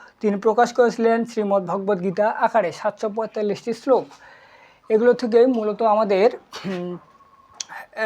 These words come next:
এগুলো থেকে মূলত আমাদের গীতার উৎপত্তি। তো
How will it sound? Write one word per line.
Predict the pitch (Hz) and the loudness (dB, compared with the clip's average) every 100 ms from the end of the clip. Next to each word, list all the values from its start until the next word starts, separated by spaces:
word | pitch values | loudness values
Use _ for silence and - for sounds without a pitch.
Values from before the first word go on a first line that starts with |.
| 214 226 | 2 4
এগুলো | 254 | 4
থেকে | 254 240 240 | 4 6 4
মূলত | 233 220 208 | 6 2 2
আমাদের | 226 220 202 247 381 302 | 2 2 4 4 4 0
গীতার | 202 185 226 247 | -4 2 2 2
উৎপত্তি। | 277 214 226 - 151 - - _ _ _ _ _ _ _ _ _ _ _ _ _ _ - - | -2 0 0 -2 -10 -10 -20 _ _ _ _ _ _ _ _ _ _ _ _ _ _ -20 -6
তো | 190 220 | 0 0